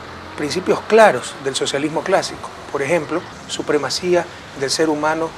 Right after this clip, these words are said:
sobre el capital, sociedades gobernando los mercados, no mercados gobernando las sociedades, que es la raíz de la crisis que está viviendo el primer mundo. Y mientras no se den cuenta o no quieran ver la raíz de esa crisis, seguirán. Los parches, etcétera, no van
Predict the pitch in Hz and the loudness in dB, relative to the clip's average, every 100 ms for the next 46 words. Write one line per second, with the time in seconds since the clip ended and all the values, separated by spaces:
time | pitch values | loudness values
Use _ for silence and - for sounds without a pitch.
0 | - - 143 139 135 131 139 156 123 - | -10 -2 0 0 -2 -2 4 4 4 2
1 | 170 - 175 196 208 170 143 147 151 170 | 2 6 8 12 12 10 6 2 2 2
2 | 156 139 139 147 151 113 - - - 151 | 2 2 2 6 6 6 -2 -20 -10 -4
3 | 156 147 147 160 160 147 139 139 151 151 | 0 2 6 8 8 6 2 0 0 -2
4 | - 135 139 151 139 120 - - 139 147 | -4 -6 0 2 2 0 -8 -10 -4 -4
5 | 143 160 139 135 170 226 - - - - | -2 0 2 4 2 2 -2 -8 -20 -20
6 | - 139 143 123 - 185 170 160 - 135 | -10 0 2 2 0 -2 -2 -4 -6 -6
7 | - 151 151 160 156 147 139 147 170 147 | -2 0 2 2 0 -6 -6 -4 -2 -2
8 | 135 139 135 139 165 - 226 208 208 196 | -2 -2 2 4 4 6 6 6 6 4
9 | 131 - - 135 127 151 147 160 151 - | 4 -8 -6 -6 -6 -4 -2 2 0 -2
10 | - - - - 139 131 151 190 175 175 | -20 -20 -20 -6 4 8 10 10 8 6
11 | 185 160 175 220 262 381 - - - - | 4 2 0 2 8 8 6 0 -20 -4
12 | 143 - 165 180 147 143 135 180 160 127 | -4 8 10 10 6 0 2 0 2 -2
13 | - - - 160 156 156 156 | -6 -20 -10 0 4 4 4